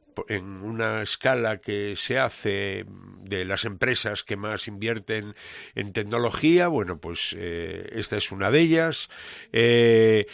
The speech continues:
donde hemos visto, por ejemplo, ahora allí, pues, como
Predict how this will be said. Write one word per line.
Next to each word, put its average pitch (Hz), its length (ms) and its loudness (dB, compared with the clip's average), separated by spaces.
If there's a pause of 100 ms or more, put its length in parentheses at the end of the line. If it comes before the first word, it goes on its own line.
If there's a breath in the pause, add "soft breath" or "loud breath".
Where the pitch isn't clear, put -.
(180 loud breath)
donde 127 460 4
hemos 147 280 4
visto, 143 400 2
por 139 140 2
ejemplo, 131 560 2
ahora 135 480 4
allí, 135 440 4
pues, 117 340 -4
como 131 500 0